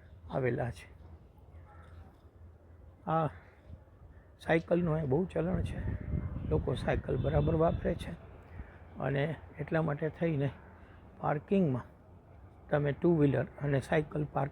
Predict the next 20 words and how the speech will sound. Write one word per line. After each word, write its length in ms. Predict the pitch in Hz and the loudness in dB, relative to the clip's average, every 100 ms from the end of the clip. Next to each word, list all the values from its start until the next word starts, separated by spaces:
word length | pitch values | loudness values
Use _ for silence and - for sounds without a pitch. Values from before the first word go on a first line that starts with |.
| - | 0
થયેલી 280 | 156 143 135 | 2 2 0
જુઓ 320 | 120 160 147 | 0 2 2
છો. 240 | 143 - 120 - - - - - - - - - - - - - - - | 0 -4 -6 -10 -20 -20 -20 -20 -20 -20 -20 -20 -20 -20 -20 -20 -20 2
પાર્કિંગમાં 640 | 139 151 226 226 202 208 - - - - | 2 4 4 6 6 4 0 -14 -20 -2
બાઇસિકલના 760 | 143 156 156 208 185 196 185 175 | 4 4 4 -2 4 4 6 4
મહત્ત્વ 480 | 139 131 185 180 - - - - - - - - - | 4 4 4 2 2 -2 -20 -20 -20 -20 -20 -20 -10
એ 100 | 180 | -6
દર્શાવવા 600 | 156 139 135 - 180 175 | -2 -2 0 2 2 4
માટે 300 | 156 170 160 | 0 0 -2
થઈને 500 | 156 - 160 165 139 - - - - - - - | -4 0 2 2 0 -2 -16 -20 -20 -20 -20 -6
સરસ 300 | - 170 - | 0 0 0
મજાના, 420 | 160 151 156 151 120 - - - - - - - - | -2 0 2 0 -2 -8 -20 -20 -20 -20 -20 -18 -4
અ, 240 | 143 143 147 - - - - - - - - - - - - - - 180 | 0 2 0 -4 -20 -20 -20 -20 -20 -20 -20 -20 -20 -20 -20 -20 -8 0
નોટિસ 280 | 175 190 - | 2 2 2
બોર્ડ 240 | 185 196 151 | 4 4 2
છે 200 | - 254 - - - - | -4 -6 -8 -20 -20 -8
અને 200 | 151 160 | -2 0
નોટિસ 320 | 170 175 156 160 | 0 -2 -4 2
બોર્ડ 180 | 156 147 | 2 2
ઉપર 320 | 156 185 | 2 2